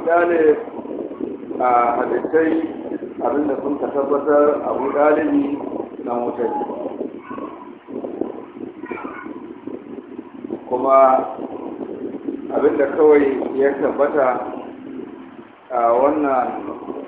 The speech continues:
Abbas radiyallahu anhu ya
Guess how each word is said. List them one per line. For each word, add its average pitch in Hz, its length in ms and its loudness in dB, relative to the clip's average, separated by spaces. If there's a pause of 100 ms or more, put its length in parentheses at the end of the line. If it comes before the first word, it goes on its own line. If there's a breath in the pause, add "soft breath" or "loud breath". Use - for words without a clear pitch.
(840)
Abbas 120 360 2 (1700)
radiyallahu 120 720 0
anhu 113 240 -2 (960)
ya 131 220 4